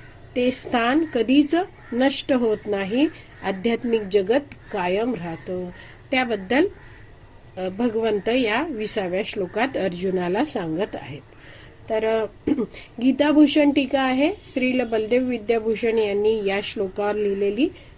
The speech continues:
ती पूर्ण झाली आहे. आपण आता तात्पर्य वाचूया.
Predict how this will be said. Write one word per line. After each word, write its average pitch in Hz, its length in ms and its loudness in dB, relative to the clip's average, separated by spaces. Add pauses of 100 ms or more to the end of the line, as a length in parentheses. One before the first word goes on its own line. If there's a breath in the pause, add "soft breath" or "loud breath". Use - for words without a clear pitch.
(100)
ती 302 80 6
पूर्ण 254 420 2
झाली 226 320 0
आहे. 214 280 -2
आपण 220 260 -4
आता 214 200 -2
तात्पर्य 233 640 -2
वाचूया. 226 500 -2